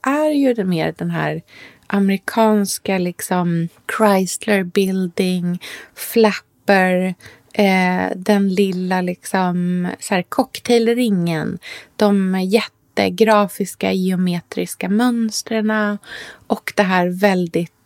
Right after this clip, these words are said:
liksom, blanka metaller och sånt.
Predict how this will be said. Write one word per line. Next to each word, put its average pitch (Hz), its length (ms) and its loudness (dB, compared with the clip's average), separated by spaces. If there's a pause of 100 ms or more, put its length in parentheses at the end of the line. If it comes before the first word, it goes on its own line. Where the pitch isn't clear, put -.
(180)
liksom, 180 760 -4 (260)
blanka 202 680 -2
metaller - 880 0
och 175 60 -8
sånt. - 460 -6